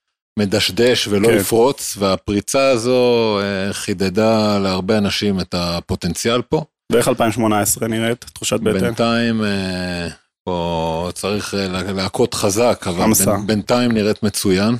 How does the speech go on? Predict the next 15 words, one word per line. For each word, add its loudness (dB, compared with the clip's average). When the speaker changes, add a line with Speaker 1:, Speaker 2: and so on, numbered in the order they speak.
Speaker 2:
אוקיי. -10
Speaker 1:
ובאלפיים -2
ושבע 0
עשרה -2
היינו 0
ב-, 0
חצינו -2
את -2
השלושה 0
מיליון, 2
מה -2
שאמרו 0
לנו, 2
"לא 2
תגיעו". 2